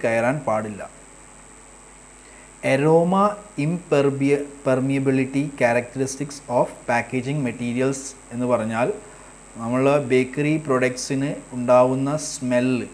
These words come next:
എന്ന് പറഞ്ഞാൽ ഒരു ഫുഡിന് ഉണ്ടാവുന്ന ഒരു സ്മെല്ലിന് പറയുന്നതാണ് aroma. അങ്ങനെയുള്ള aroma നഷ്ടപ്പെടാത്ത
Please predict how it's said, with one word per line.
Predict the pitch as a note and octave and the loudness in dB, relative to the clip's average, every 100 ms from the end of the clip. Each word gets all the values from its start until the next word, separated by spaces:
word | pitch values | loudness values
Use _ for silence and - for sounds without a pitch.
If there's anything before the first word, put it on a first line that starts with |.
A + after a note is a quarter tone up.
| - - - - | -18 -20 -20 -18
എന്ന് | B2+ | -10
പറഞ്ഞാൽ | B2 C3 | -2 -2
ഒരു | C#3 | -2
ഫുഡിന് | - A#2+ C#3 D3 | -4 -4 -2 0
ഉണ്ടാവുന്ന | C3+ C3+ C3+ C#3+ | 2 2 2 0
ഒരു | D3+ C#3+ | -4 -6
സ്മെല്ലിന് | B2+ A#2 B2+ C#3 D3+ | -4 -2 0 0 0
പറയുന്നതാണ് | C#3+ A#2 A#2+ A#2 F3+ - A#2+ | 0 0 -2 -2 -4 -6 -6
aroma. | A#2 A#2+ A#2 G2+ - - - - - - - - - | -2 -2 -2 -6 -12 -20 -20 -20 -20 -20 -20 -20 -8
അങ്ങനെയുള്ള | B2 C#3+ C#3+ D#3+ B2+ B2 | -2 0 2 2 2 2
aroma | B2+ C3+ D3 D#3+ G3+ - - - - - B2+ | 2 2 2 0 0 -4 -16 -20 -18 -6 -2
നഷ്ടപ്പെടാത്ത | C3 - - F3+ - C3 C3 C3 D3 | -2 -2 -2 -2 2 4 4 2 0